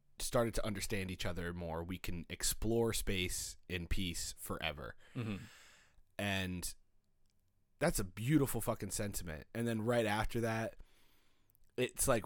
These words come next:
Speaker 1: right before he turn, turns the lights out and is, like, done. I don't remember exactly what he said, but he just, like, <laughs> pretends like he's getting shot
Speaker 2: Well, yeah,
Speaker 1: right
Speaker 2: 'cause
Speaker 1: at
Speaker 2: he
Speaker 1: the
Speaker 2: said,
Speaker 1: end.
Speaker 2: he said there's the whole thing about, um, you know, how we live in a world where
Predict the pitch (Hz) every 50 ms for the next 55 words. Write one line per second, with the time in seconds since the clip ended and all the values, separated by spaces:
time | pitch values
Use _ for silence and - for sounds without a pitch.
0 | 90 95 139 151 170 - 160 160 - - 151 143 123 131 117 - - - 127 120
1 | 113 113 107 - - 139 131 120 - 113 107 107 104 98 - - 104 95 92 -
2 | 90 92 90 90 - 92 85 82 - - - - - 101 92 85 82 82 - -
3 | - - - - - - - - - - - - 127 139 139 147 147 147 147 139
4 | 139 131 113 104 131 123 127 127 135 135 127 127 123 120 107 - 127 117 113 110
5 | 107 101 98 - - - - - - - - - _ - _ _ - - - _
6 | _ _ - - - _ _ - - - _ _ - 104 95 117 113 - 135 120
7 | 113 135 127 - - 143 120 - - - - - 127 123 127 131 135 131 - 139
8 | 120 - - 135 - 135 131 - - - - 135 104 127 139 160 156 190 240 262
9 | 247 208 - - 196 196 - - 135 135 139 156 170 170 160 - - 175 175 160
10 | 143 143 139 135 147 139 147 143 127 - 147 135 127 120 107 120 117 113 110 110
11 | - - 117 104 101 101 98 95 95 95 95 92 - - - - - - _ _
12 | _ _ _ _ - - - 147 135 120 107 139 127 117 113 113 113 113 120 127
13 | 120 123 127 113 120 117 110 113 110 110 110 107 107 107 104 104 98 95 101 104
14 | 101 98 98 98 95 95 92 104